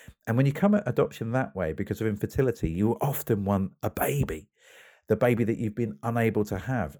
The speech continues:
And so babies get adopted very quickly,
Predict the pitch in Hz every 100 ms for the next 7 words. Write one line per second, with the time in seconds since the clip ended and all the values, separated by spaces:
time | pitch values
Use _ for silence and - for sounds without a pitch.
0 | 101 95 - 113 101 113 160 165 95 90
1 | - - 104 117 - 90 92 123 107 101
2 | 95 - - - 87 80 92